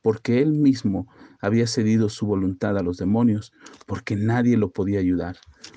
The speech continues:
Lo único que querían hacer era controlarlo, someterlo, lo mismo que hacían los demonios con él,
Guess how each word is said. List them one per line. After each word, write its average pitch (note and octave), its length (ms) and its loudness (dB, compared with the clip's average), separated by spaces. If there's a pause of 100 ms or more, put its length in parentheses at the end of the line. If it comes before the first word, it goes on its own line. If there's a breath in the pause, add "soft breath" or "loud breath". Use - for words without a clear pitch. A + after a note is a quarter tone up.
Lo A2+ 120 2
único C#3 340 2
que A2 100 -4
querían A2+ 420 0
hacer A#2 300 0
era G#2 200 2
controlarlo, F#2 760 -2
someterlo, A2 800 -2 (420 loud breath)
lo G#2+ 120 0
mismo C3+ 340 2
que C3+ 100 -2
hacían B2 220 0
los B2 140 2
demonios A2+ 420 2
con G#2+ 180 0
él, C3 260 0